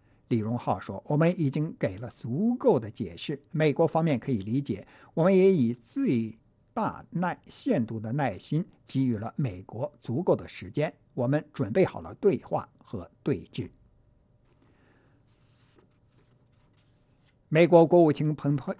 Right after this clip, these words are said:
蓬佩奥星期四向加拿大总理特鲁多表示，美国官员正在努力解救去年年底被中国拘留的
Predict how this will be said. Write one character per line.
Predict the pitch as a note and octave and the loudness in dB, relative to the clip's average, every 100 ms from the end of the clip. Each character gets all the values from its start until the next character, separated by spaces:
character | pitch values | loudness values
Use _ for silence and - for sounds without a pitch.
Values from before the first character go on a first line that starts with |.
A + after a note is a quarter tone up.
| _ | _
蓬 | - D#3+ | -6 -4
佩 | F3+ F3 | 0 2
奥 | C3+ A2+ | 2 2
星 | - D#3+ | -2 -4
期 | F3+ | -4
四 | - E3 - | 0 -2 -2
向 | - F#3 D#3 C3+ | -4 2 2 2
加 | D#3+ | 0
拿 | E3 D#3+ | -2 0
大 | C3+ | 0
总 | A#2 C#3+ | 0 -2
理 | C#3+ F#2+ | -2 -4
特 | - G3+ | -4 -2
鲁 | C3+ F#2 | -2 -2
多 | C#3 | -2
表 | D#3+ G#2+ - | 0 -2 -6
示， | - B2 - | -8 -8 -2
美 | E3+ | 0
国 | D#3+ F3 | 4 4
官 | G3 G3+ | 6 4
员 | C#3+ C3+ | 4 2
正 | F#3+ | 0
在 | D3+ C#3 | 2 2
努 | A#2+ A2 | 0 -2
力 | D3 D3 | -2 -2
解 | G#2+ B2 F#2+ | -2 -4 -2
救 | D#3 C#3 G2 | -2 -2 -4
去 | - A3+ | -6 -2
年 | D3+ F#2+ G#2 D3+ - _ _ _ _ _ _ | 0 -2 -4 -8 -10 _ _ _ _ _ _
年 | C3 C3+ A3+ G#3+ | 0 2 4 2
底 | G#2+ A2 | 0 -2
被 | - C#3+ A#2 | 2 2 2
中 | D3 C3+ | -2 -2
国 | A#2 | -2
拘 | A#2 - A#3 | -4 0 2
留 | D#3+ G2 | 4 0
的 | - | -4